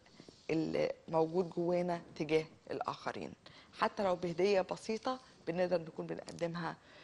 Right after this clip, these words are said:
و-، وبنكسب محبة الآخرين كمان لينا. الحب المتبادل زي ما قلنا في بداية الحلقة، <laughs> يعني إيه؟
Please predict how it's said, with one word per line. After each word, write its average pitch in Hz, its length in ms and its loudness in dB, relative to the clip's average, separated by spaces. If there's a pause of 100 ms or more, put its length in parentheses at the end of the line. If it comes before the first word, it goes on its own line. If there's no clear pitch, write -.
(280)
و-، 156 400 0
وبنكسب - 640 -2 (840)
محبة 170 460 -2
الآخرين - 680 -2 (300)
كمان 76 380 -4 (340)
لينا. 139 260 -6 (500)
الحب 175 360 -2
المتبادل 156 680 -2 (640)
زي 170 140 4
ما 170 100 0
قلنا 175 200 -4
في - 140 -8
بداية 185 260 -2
الحلقة، 190 520 -6 (440)
<laughs> - 480 -20
يعني 160 320 0
إيه؟ 180 260 -2